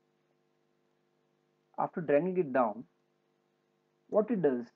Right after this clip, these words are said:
this is turning command. So I'll type it ninety. Uh, now,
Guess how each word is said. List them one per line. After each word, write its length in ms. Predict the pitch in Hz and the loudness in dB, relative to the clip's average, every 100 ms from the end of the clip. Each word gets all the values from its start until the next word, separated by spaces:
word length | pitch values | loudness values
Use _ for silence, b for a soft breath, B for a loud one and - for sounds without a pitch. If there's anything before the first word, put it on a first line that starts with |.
| _ _ _ _ _ _ _ _ _ _ _ _ _ _ _ _ _ _ _ - | _ _ _ _ _ _ _ _ _ _ _ _ _ _ _ _ _ _ _ -4
this 160 | 180 240 | 0 0
is 120 | 226 _ | -2 _
turning 400 | 165 135 135 127 | 2 2 0 -4
command. 380 | 120 113 113 113 _ _ _ _ _ _ _ _ _ _ _ _ | -6 -14 -14 -20 _ _ _ _ _ _ _ _ _ _ _ _
So 180 | 208 202 | -2 6
I'll 440 | 208 208 208 214 196 | 6 8 6 4 4
type 240 | 175 175 180 | 2 0 -2
it 120 | 185 _ _ _ _ _ _ 156 | -4 _ _ _ _ _ _ -12
ninety. 540 | 160 175 165 - 123 104 _ _ _ _ _ _ _ _ _ _ _ _ _ _ _ _ _ _ _ _ _ _ _ | -6 -6 -8 -10 -12 -12 _ _ _ _ _ _ _ _ _ _ _ _ _ _ _ _ _ _ _ _ _ _ _
Uh, 340 | 151 143 135 131 _ _ _ _ _ _ _ _ 151 | -16 -14 -14 -18 _ _ _ _ _ _ _ _ -12
now, 360 | 143 127 123 | -6 -6 -6